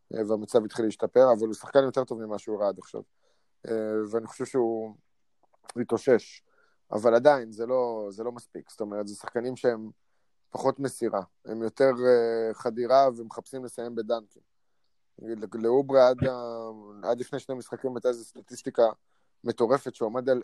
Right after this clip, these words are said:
אפס מאיזה כמעט שלושים במשהו שלא היה הטבעות. זאת אומרת, כל הנקודות שלו הראשונות העונה, ב-, בארבעה המשחקים הראשונים שנכנסו, היו בדנקים, אה, חוץ מכמה זריקות עונשין. אה, ווייזמן באמת נראה נחמד וסבבה,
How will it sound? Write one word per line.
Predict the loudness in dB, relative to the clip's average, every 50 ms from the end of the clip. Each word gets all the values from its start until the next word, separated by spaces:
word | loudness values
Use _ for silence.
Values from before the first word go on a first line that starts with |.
| -2 -6
אפס | -8 -8 -6 -10 -10 -10 -10 -12
מאיזה | -10 -10 -8 -10 -10 -12 -14 _ _ _ _ _ _ _ _ _ -14 -10 -8 -8 -8
כמעט | -8 -6 -2 -2 -2 -2
שלושים | -2 -2 -4 -2 -2 -2 -2 -2 -2 -2 -2 0
במשהו | 0 0 0 0 -2 -2 -2 -6 -6
שלא | -4 -4 -2 2 6 6 8
היה | 8 6
הטבעות. | 4 0 -2 -6 -4 -2 -2 -2 -6 _ _ _ _ _ _ _ _ _
זאת | _ -14
אומרת, | -14 -12 -6
כל | -4 -4
הנקודות | -4 -4 -4 -6 -6 -6 -4
שלו | -4 -4
הראשונות | -4 -4 -6 -12 -10 -10 -8 -6 -6
העונה, | -6 -6 -6 -6 -6 -6 -6
ב-, | -4 -6
בארבעה | -6 -4 -4 -4 -6 -4 -2 -2 -2
המשחקים | -2 -2 -6 -18 -16 -14 -12
הראשונים | -10 -10 -10 -12 -12 -12 -12 -12
שנכנסו, | -10 -12 -12 -10 -12 -6 -2 0 0 0 0 _ _ _ _ _ _ _ _ -2
היו | 2 2 2
בדנקים, | 2 2 4 4 4 4 4 -2 -16 -18 -20 -20 -20 _ _ -16
אה, | -12 -10 -10 -10 -10
חוץ | -10 -12 -14 -14 -10 -8
מכמה | -8 -8 -8 -8 -10 -16 -20 _ _ -20 -20 _ _ _ 2 4 4 4 4
זריקות | 0 -4 -6 -6 -6 -6
עונשין. | -6 -10 -8 -8 -12 -12 -12 -14 _ _ _ _ _ -20 -14 -4 2
אה, | 4 4 4 4
ווייזמן | 2 2 4 4 2 2 -2 -6 -4 -2
באמת | -2 -2 -2 -2 -4 -4
נראה | -4 -2 0 0 -2
נחמד | -2 -6 -10 -6 -4 -4 -4 -4 -6
וסבבה, | -10 -8 -6 -6 -2 -2 -2 -2 -2 -6 -8